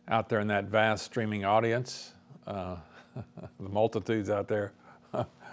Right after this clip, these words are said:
watching from all over the globe, you know, wherever,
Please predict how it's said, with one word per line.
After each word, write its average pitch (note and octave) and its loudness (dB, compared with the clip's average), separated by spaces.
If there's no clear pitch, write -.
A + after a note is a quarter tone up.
watching G#2+ 2
from G#2 -4
all G#2 6
over G2+ 2
the G2 -4
globe, G2+ 2
you G2 -6
know, G2 -8
wherever, G#2+ -8